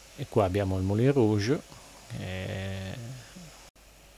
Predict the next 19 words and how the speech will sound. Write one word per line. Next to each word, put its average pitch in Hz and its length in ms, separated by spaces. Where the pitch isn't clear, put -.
dicevamo 107 800
che 101 540
il, 104 140
ehm, 104 880
Moulin 107 300
Rouge 113 720
ha 110 140
una 101 160
capienza 107 920
di 95 80
ottocentocinquanta 101 1000
posti, 104 600
è 110 100
stato - 320
costruito 107 720
nel 101 120
milleottocentottantanove 101 1600
e 104 240
inaugurato 101 1000